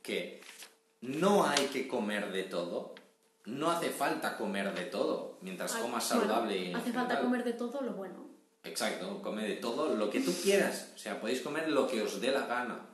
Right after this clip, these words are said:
Speaker 1: dentro de lo saludable y, y ya está. Realmente,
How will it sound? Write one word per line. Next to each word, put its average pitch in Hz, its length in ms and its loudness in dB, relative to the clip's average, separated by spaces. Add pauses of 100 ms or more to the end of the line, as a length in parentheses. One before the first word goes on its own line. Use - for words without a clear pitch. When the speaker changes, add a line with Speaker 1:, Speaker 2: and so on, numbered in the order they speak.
(200)
Speaker 1:
dentro 92 400 -6
de 80 60 -6
lo 78 100 -6
saludable 90 480 -6 (1040)
y, 95 960 0
y 82 100 -10
ya 82 60 -10
está. 113 340 -12 (640)
Realmente, 104 960 0